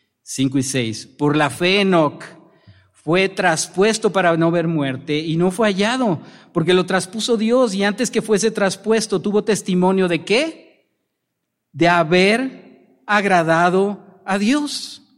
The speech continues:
¿Era Enoc de otro planeta?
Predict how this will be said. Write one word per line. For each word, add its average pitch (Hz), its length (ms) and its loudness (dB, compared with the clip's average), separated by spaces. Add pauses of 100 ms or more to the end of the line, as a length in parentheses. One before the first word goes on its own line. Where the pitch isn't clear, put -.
(1080)
¿Era 220 260 2
Enoc 220 480 2 (420)
de 175 100 0
otro 202 220 0
planeta? 175 540 0